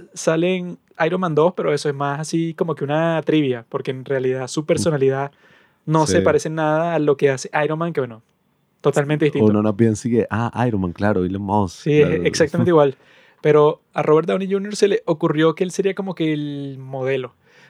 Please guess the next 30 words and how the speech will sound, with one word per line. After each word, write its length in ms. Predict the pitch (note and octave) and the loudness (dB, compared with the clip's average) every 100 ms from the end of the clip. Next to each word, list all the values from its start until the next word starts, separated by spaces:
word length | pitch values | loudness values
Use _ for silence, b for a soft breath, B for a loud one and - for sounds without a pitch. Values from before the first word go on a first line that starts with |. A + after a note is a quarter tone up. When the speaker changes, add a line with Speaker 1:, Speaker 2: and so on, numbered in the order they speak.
| - | 0
Speaker 1:
Pero 140 | D#3 | 4
el 100 | E3+ | 4
tipo 300 | E3 F3 B3 | 2 0 2
de 60 | A#3 | 2
eso, 120 | A3+ | 2
yo 300 | F3+ E3+ F3+ | 2 4 4
volviendo 460 | G3+ A3 A3+ A#3 A#3 | 4 4 2 -6 -2
a 40 | |
ver 140 | A3+ A#3 | -2 -4
la 140 | A#3+ | -6
película, 440 | A3 E3+ F3 G#3+ G#3 | -4 -4 -2 -2 -2
lo 200 | F#3 D#3+ | -2 -4
que 100 | D#3+ | -6
me 80 | D#3 | -6
di 80 | |
cuenta 280 | D3+ E3+ F3 | -4 -6 -6
es 60 | - | -6
que 880 | F#3+ F#3+ F#3+ F3 D3 C3 A#2+ A#2 A#2 _ _ _ B B B B _ | 0 0 0 0 0 0 -2 -8 -16 _ _ _ B B B B _
los 160 | D#3+ | 0
tipos, 280 | D3 D3 E3+ | 2 0 2
bueno, 300 | F3+ F3 E3+ | 2 2 0
como 180 | E3 D#3 | -6 -8
que 100 | D3+ | -4
para 200 | D3 D3 | -2 -2
construir 500 | D3+ C#3+ C#3 C#3+ C#3+ | -2 -4 0 0 0
todo 160 | C#3 E3+ | 0 0
ese 180 | E3+ F#3+ | 2 0
viaje 420 | G3+ G3 D#3 F3+ _ _ _ _ - | 2 2 2 -4 _ _ _ _ -6
del 600 | C3+ C#3 C3 B2+ B2+ B2 | 2 4 4 -2 -12 -10
personaje, 560 | C#3 - C#3+ F#3 D#3+ | -10 -6 -2 -2 -2